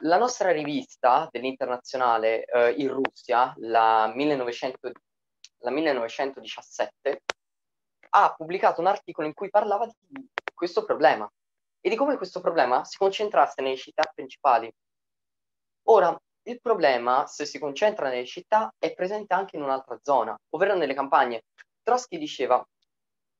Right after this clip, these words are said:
"Le cam-, eh, le città si tirano dietro le campagne, è inevitabile."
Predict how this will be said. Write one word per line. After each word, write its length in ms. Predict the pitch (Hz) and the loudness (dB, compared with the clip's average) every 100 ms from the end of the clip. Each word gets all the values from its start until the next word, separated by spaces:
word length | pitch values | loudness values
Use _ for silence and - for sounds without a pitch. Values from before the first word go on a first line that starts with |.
| _ _ _ | _ _ _
"Le 800 | 147 160 175 175 175 175 175 175 175 | -4 2 6 6 6 4 2 -2 -4
cam-, 200 | 202 196 _ _ _ _ - | -10 -10 _ _ _ _ -2
eh, 380 | 147 147 151 151 | 6 8 8 6
le 140 | 185 | 2
città 500 | - 214 - 247 - _ | -4 -6 0 0 0 _
si 300 | - - 180 _ | -20 -14 -14 _
tirano 420 | 233 190 196 214 | -2 0 0 -2
dietro 520 | 156 113 113 - - | 0 0 -2 -8 -12
le 120 | - 139 | -10 -8
campagne, 540 | 123 110 107 107 135 | -8 -10 -12 -8 -4
è 40 | |
inevitabile." 640 | 175 147 117 - 101 107 | -2 -2 -6 -18 -18 -14